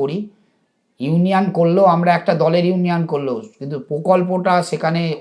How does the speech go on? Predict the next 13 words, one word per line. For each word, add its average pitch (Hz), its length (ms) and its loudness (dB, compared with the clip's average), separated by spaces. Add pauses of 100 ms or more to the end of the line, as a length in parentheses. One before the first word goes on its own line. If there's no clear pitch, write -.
অন্য 170 160 0 (160)
দলের 170 240 2 (100)
যারা 160 160 2 (100)
বিজেপি 156 320 -6 (100)
করবে, 151 280 -2
যারা 143 240 -2
সিপিএম 143 460 -8
করবে, 139 160 -4 (120)
কংগ্রেস 139 380 -6
করবে, 135 180 -8 (100)
সবাই 147 300 -2
কিন্তু 151 260 -10
সেই 131 120 -10